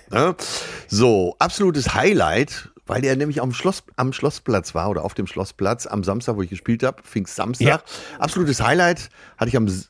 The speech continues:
Speaker 2: äh, ach so, am siebten zwölften hab ich für Atzis Der Erlöser in Lippstadt gebucht. Ach so, äh, für meine
Speaker 1: Ah.
Speaker 2: neue Tour. Siebter zwölfter, übrigens seit dieser Woche der Vorverkauf für vierundzwanzig eröffnet, für die großen Hallen. So.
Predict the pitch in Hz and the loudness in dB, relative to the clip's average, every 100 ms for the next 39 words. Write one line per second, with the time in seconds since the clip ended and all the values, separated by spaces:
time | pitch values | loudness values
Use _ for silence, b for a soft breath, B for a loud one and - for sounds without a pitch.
0 | - 107 107 - 135 190 101 104 151 - | -2 4 4 2 0 -2 -2 -2 -2 -2
1 | 135 - 117 143 151 135 131 107 120 - | -8 0 4 4 0 -4 -4 -2 -4 -6
2 | 120 107 - 110 - 131 - 135 120 - | -6 -6 0 0 0 -6 -4 -4 -4 -12
3 | - 117 135 117 113 120 151 101 85 113 | 2 4 4 4 6 8 6 4 2 0
4 | - 104 127 - 95 87 - 71 85 120 | 2 2 2 0 -2 -2 -2 0 -2 -2
5 | - 143 143 87 B B B B - 87 | -2 0 0 -2 B B B B -6 -2
6 | 95 90 101 101 117 117 - 113 85 76 | 0 4 4 6 6 4 2 2 2 2
7 | 131 - 101 - 104 131 - 80 101 - | 0 0 0 2 2 2 0 0 0 -2
8 | 110 107 92 92 92 90 87 - - - | 0 0 2 0 2 -2 -4 -10 -12 -6
9 | 87 73 92 110 139 _ 110 110 95 110 | -6 -2 -2 0 -2 _ -2 0 0 -2
10 | 104 90 - 110 95 - 85 - 95 85 | 0 -2 -2 -4 -4 -2 -2 -2 -4 -2
11 | - 110 101 113 110 82 71 78 98 - | 0 0 2 0 0 0 -2 -4 -6 -2
12 | 87 - 85 - 82 92 147 B B B | -4 -2 -4 -2 -2 0 0 B B B
13 | - - | 0 0